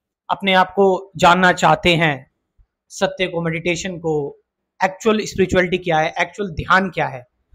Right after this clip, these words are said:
meditation क्या है, जिनको life को जानना है, life क्या है actual में, philosophy, spirituality समझनी है, तो वो मेरे साथ जुड़ सकते हैं, मेरा complete spirituality program ज्वाइन कर सकते हैं। इसीलिए मैंने इस program को कुछ इस तरह से design किया है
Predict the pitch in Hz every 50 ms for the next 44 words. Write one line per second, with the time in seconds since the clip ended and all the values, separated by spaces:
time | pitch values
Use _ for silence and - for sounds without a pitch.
0 | _ _ _ _ - 151 151 170 156 160 160 - - 175 160 147 - 147 135 127
1 | 131 127 120 _ _ _ _ _ _ _ _ _ _ _ _ _ _ _ _ _
2 | _ - 151 175 180 175 185 190 196 196 - - - 156 175 180 202 226 214 -
3 | - - 208 175 160 156 143 143 143 139 135 135 156 165 175 180 175 175 - 156
4 | 147 139 139 - - 147 135 135 135 131 - - 165 180 180 185 185 - 180 -
5 | - 190 170 156 - - - 190 190 - - 190 185 180 185 196 180 - 165 156
6 | 151 147 151 151 147 131 135 127 123 _ _ _ _ _ _ _ _ _ _ _
7 | _ _ _ _ - 175 170 175 175 165 165 175 190 180 143 160 160 156 - 180
8 | - - 175 180 175 170 175 170 170 180 165 165 165 185 180 190 180 190 - 147
9 | - - 160 156 - 156 156 165 165 - 151 151 143 151 151 151 143 143 151 147
10 | 147 147 160 151 - 151 - _ 156 156 170 - _ _ _ _ - 165 202 196
11 | 196 190 185 185 185 185 180 - - 170 160 165 160 160 160 - 165 175 - -
12 | - 165 - - 175 160 175 185 180 170 160 156 156 156 160 160 147 151 151 165
13 | 170